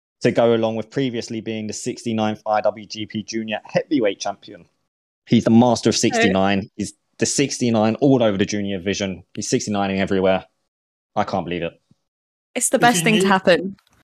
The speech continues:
Speaker 3: if you needed proof that God is real, this New Japan booking proves it.
Speaker 2: Yeah,
Speaker 1: But
Speaker 2: this,
Speaker 1: all the
Speaker 2: this honestly redeems everything that's ever gone wrong in, in New Japan,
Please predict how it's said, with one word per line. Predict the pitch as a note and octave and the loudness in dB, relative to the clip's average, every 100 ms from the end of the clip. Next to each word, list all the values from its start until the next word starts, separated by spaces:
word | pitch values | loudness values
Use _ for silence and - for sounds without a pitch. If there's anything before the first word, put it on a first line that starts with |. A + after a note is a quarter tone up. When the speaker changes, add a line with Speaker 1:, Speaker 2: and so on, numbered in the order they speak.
| - | -4
Speaker 3:
if | E3 F3 | -2 0
you | |
needed | F3 F#3+ F#3+ - | 2 4 4 0
proof | D#3 D3+ - | -4 -4 -4
that | - | -4
God | B2 B2 | 0 0
is | A#2+ G#2 | -2 -4
real, | A2 A2+ G#2+ G2+ - _ _ _ B2+ | -6 -4 -4 -6 -10 _ _ _ -4
this | C#3 - - | -4 -4 -6
New | B2+ B2+ | -6 -4
Japan | A#2 - A2+ A2+ | -4 -4 -4 -4
booking | A2 - A2 G2+ | -8 -8 -8 -8
proves | - G2+ F#2+ - | -12 -14 -14 -16
it. | G2+ - _ _ _ _ _ _ _ _ _ _ | -16 -18 _ _ _ _ _ _ _ _ _ _
Speaker 2:
Yeah, | F#3+ F3 B2 D#3+ | 0 2 2 4
Speaker 1:
But | |
Speaker 2:
this, | B3 B3 | 6 6
Speaker 1:
all | D4 | 6
the | - | 4
Speaker 2:
this | A#3+ | 4
honestly | A3+ C4 C4+ A#3 | 4 2 4 4
redeems | F#3+ F#3 F#3 E3+ D#3+ - | 4 2 2 2 0 -2
everything | E3 E3 D#3+ D#3+ - - | 0 0 0 -2 -4 -8
that's | D3 | -4
ever | D3+ D3 | -2 0
gone | C#3+ - | 0 -2
wrong | - - | -2 -2
in, | - - - | -4 -4 -4
in | C#3+ | -2
New | - | -2
Japan, | - - - - | -2 -6 -6 -6